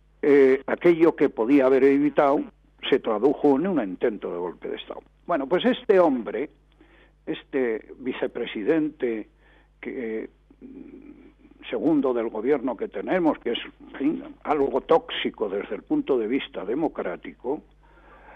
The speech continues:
eh, mm, lo que persigue es el relato. Eh, eh, fíjese que, eh,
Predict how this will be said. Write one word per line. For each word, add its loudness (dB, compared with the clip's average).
eh, 4
mm, -2
lo 2
que 0
persigue 2
es 0
el 8
relato. 2
Eh, -2
eh, -10
fíjese 0
que, 6
eh, 0